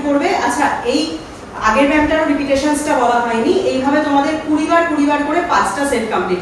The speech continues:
করতে হবে প্রথম ব্যায়ামটায়। সেকেন্ড ব্যায়ামটাতেও যে সাইডে এখন তুমি করলে, সেই দিকে এরকম কুড়ি বার করে পাঁচটা সেট কমপ্লিট করবে। এবার আমরা করবো অপোজিট সাইডে, সেইবারও তোমাদের কুড়ি বার করে পাঁচটা সেট কমপ্লিট করতে হবে। ঠিক আছে? চলো, হয়ে যাক।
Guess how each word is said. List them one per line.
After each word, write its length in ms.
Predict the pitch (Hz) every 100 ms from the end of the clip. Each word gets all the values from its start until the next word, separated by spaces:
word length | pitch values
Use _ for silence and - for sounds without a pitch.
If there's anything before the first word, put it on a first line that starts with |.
| 175
করতে 240 | 160 180
হবে 200 | 160 139 143 - - - - - - -
প্রথম 260 | 254 277 294
ব্যায়ামটায়। 440 | 285 294 240 233 240 - - -
সেকেন্ড 280 | 285 320 320
ব্যায়ামটাতেও 500 | 311 302 311 339 427 - - - - -
যে 220 | 302 311
সাইডে 260 | 330 311
এখন 300 | 320 - 294
তুমি 180 | 294 302
করলে, 420 | 302 302 294 339
সেই 180 | 294 269
দিকে 140 | 285 294
এরকম 320 | 294 294 269
কুড়ি 140 | 262
বার 180 | 262 269
করে 160 | 277 277
পাঁচটা 360 | 240 - 262
সেট 200 | 277 269
কমপ্লিট 240 | 269 269 294
করবে। 240 | 302 294 - - - - - -
এবার 200 | 240 240
আমরা 200 | 254 262
করবো 240 | 262 269
অপোজিট 460 | - - 202 202 196
সাইডে, 240 | - 143 139 - - -
সেইবারও 640 | - 240 247 262 311 - - -
তোমাদের 240 | - 233 240 247
কুড়ি 120 | 233
বার 200 | 226 226
করে 140 | 226 359
পাঁচটা 280 | - - - 208
সেট 200 | 269 -
কমপ্লিট 240 | 156 151 -
করতে 220 | 160 165
হবে। 140 | 165 180
ঠিক 140 | 285
আছে? 200 | 339 - - - - - - - - - - -
চলো, 200 | 240 240
হয়ে 180 | 226 220
যাক। 120 | -